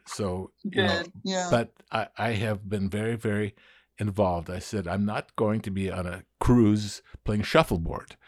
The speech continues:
Speaker 1: Or
Speaker 2: Right.
Speaker 1: I'm not, I'm not going to just kinda sit there in a rocking chair or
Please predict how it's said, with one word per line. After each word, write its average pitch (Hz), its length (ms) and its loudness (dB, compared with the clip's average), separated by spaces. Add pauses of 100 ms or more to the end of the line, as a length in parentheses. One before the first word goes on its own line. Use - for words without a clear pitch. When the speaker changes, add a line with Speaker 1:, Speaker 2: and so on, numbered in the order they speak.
(260)
Speaker 1:
Or - 140 -6
Speaker 2:
Right. 160 260 0
Speaker 1:
I'm 107 140 2
not, 117 180 0 (400)
I'm 107 140 0
not 110 200 0
going 113 200 -2
to 104 100 -6
just 104 220 -6
kinda 98 220 -2
sit - 280 -4
there 107 140 -2
in 95 100 -2
a 92 60 -4
rocking 98 400 -2
chair 85 440 -6
or 90 220 -6